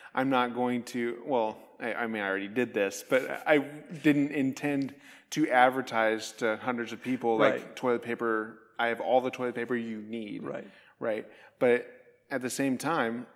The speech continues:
Speaker 1: like, if somebody is in need, like, that's the kind of thing that they now know I, they can <laughs> follow up with me on about. But, you know, I, whenever you're asking about these questions, be mindful of your
Speaker 2: Yeah.
Speaker 1: limits,
Speaker 2: Yeah.
Speaker 1: right? It's like, "Well,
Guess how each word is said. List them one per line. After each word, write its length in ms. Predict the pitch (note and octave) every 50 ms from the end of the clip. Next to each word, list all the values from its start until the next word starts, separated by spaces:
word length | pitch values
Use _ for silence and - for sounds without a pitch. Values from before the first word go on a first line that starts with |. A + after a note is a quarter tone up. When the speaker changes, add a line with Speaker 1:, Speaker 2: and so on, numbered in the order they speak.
| _ -
Speaker 1:
like, 160 | C3+ B2 A#2+
if 220 | A#2+ A2 - - - _ -
somebody 440 | - - C3+ C3+ C3 B2 A#2+ A#2
is 340 | A#2+ - - E3+ E3+ G3 A#3
in 140 | B3 A3+ F#3+
need, 280 | F3+ F3 E3+ D#3+ C3 A#2
like, 160 | - B2 A#2+
that's 240 | C3 C3 C3+ - -
the 80 | D3+ -
kind 200 | - C3+ C3 B2
of 60 | A#2+
thing 300 | - C3 C3 B2 A#2+ - - - -
that 240 | C3 A2+ G#2+ A2 -
they 160 | A#2 A2 G#2+
now 240 | A2 G#2 G2+ G2+ G2+
know 200 | G2+ G2 G2 G2+ G#2
I, 100 | G#2 G#2 - -
they 80 | - G#2+
can 140 | - A#2 F#2
<laughs> 120 | - -
follow 260 | - F#3 D3 - E3 D3+
up 120 | D3+ D3+
with 140 | D#3 D3 -
me 160 | C#3 B2+ B2+
on 160 | B2+ B2+ C3
about. 320 | B2 B2 C3 B2+ B2 A#2 - - - - - - - - - _ -
But, 580 | C3+ D3 C3+ C3 B2+ B2+ - - - - - - - - - - - _ _ _ _ _
you 120 | - F3 D#3
know, 60 | D3 C#3+
I, 140 | D3+ D#3 D3 - - - - _ _ _ _ _ _ _ _ _ _ _ _ _ _ _
whenever 480 | - D#3 D3 C#3+ C#3+ D3 D#3 D3+ F3 E3+
you're 600 | D#3 D3 C#3 C3+ C3+ B2+ A#2+ A#2 A2+ A2 A2+ A2+ - - - - -
asking 360 | C3 C3 C3+ C3+ - D#3+ C#3+
about 180 | B2+ B2+ A#2+ A#2
these 180 | A#2+ A#2 -
questions, 500 | - - C3 C3 B2 - - B2 A#2 -
be 140 | - C3 A#2+
mindful 960 | A#2 A2 G#2 G2+ G#2 A2+ B2+ D#3 F3 - - - D3 A#2+ A2 G2+ G2+ G2+ - -
of 440 | C3 B2+ C#3 C3+ A#2+ A2+ A2+ A#2
your 200 | B2 A2+ A2+ A2
Speaker 2:
Yeah. 80 | G#2+ -
Speaker 1:
limits, 480 | A2+ B2+ B2 A2 - - - - - C3+
Speaker 2:
Yeah. 240 | C3+ C3 A#2+ A#2 A2
Speaker 1:
right? 160 | - C3 B2
It's 140 | B2 B2 B2+
like, 200 | C3 A#2 A2+ -
"Well, 460 | B2 A#2+ A2+ A2 G#2+ G#2+ A2 - -